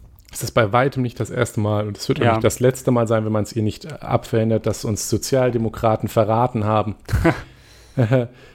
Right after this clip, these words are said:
Speaker 1: Und, ähm, nie mehr S P D. Also die
Speaker 2: Ja.
Speaker 1: C D U sowieso nicht, aber,
Speaker 2: Ja, das,
Speaker 1: ähm, I
Speaker 2: also
Speaker 1: guess, wer das wählt, kriegt, was er bestellt hat. Aber ich meine, spätestens jetzt muss man doch langsam erkennen, dass, dass die S P D wirklich niemand mehr braucht, weil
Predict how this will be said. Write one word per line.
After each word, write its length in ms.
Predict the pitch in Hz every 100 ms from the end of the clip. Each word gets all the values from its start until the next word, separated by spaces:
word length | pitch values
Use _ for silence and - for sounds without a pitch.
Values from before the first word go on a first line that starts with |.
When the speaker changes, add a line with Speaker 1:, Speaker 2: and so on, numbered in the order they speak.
| _
Speaker 1:
Und, 600 | - 110 110 107 104 101 -
ähm, 420 | 101 98 95 101 - _ _ _ - _ _ - _ _ _ _
nie 160 | 131 127
mehr 240 | 120 113
S 120 | 110
P 120 | -
D. 240 | 104 92 104 _ - 113 -
Also 180 | 110
die 140 | 110 120
Speaker 2:
Ja. 40 |
Speaker 1:
C 80 | -
D 40 | 127 135
U 80 | 156
sowieso 460 | 131 127 120 117 156
nicht, 440 | 185 185 - -
aber, 320 | 135 127 127 123
Speaker 2:
Ja, 120 | 117
das, 220 | 131 117 117
Speaker 1:
ähm, 40 |
I 40 |
Speaker 2:
also 180 | 120 117
Speaker 1:
guess, 300 | 127 120 - -
wer 140 | 127
das 320 | 117 127 -
wählt, 220 | 127 127
kriegt, 300 | - 139 -
was 140 | 135 131
er 120 | 139
bestellt 640 | 120 127 123 - 127 127
hat. 160 | 139 127
Aber 320 | 127 117 110 - - - - _
ich 120 | - -
meine, 500 | 120 117 117 - -
spätestens 460 | - 131 120 117
jetzt 200 | 131 127
muss 120 | 123
man 80 | 123
doch 100 | 117
langsam 280 | 113 117 113
erkennen, 340 | 107 - 110
dass, 300 | 107 98 -
dass 240 | - 113 -
die 160 | 117
S 140 | 113 -
P 120 | 107
D 140 | 101
wirklich 280 | 101 104 107
niemand 260 | 123 117 107
mehr 100 | 104
braucht, 400 | 98 98 107 -
weil 200 | 98